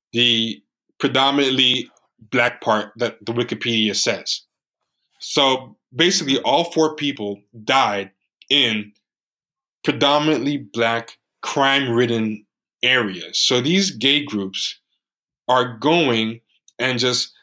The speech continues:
stepping over scores of black bodies to kind of pick, cherry pick four lesbians from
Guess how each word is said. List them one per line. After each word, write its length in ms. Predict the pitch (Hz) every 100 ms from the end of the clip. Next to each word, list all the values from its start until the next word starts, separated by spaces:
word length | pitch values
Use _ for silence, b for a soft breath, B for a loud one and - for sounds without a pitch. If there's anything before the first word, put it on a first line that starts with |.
| b
stepping 540 | - - 180 180 165 139
over 220 | 131 113
scores 720 | - - - 160 170 180 151
of 180 | 117 104
black 320 | 120 123 123
bodies 640 | 107 113 117 101 87 92 - _ _ _
to 120 | 123
kind 340 | - 147 139 127
of 160 | 104 -
pick, 400 | - 151 151 - _ _ _ _ _ _ -
cherry 320 | 170 165 135
pick 460 | - 123 117 - - _ _ _ _ _ - -
four 180 | 151 151
lesbians 520 | 139 120 113 107 101
from 180 | 104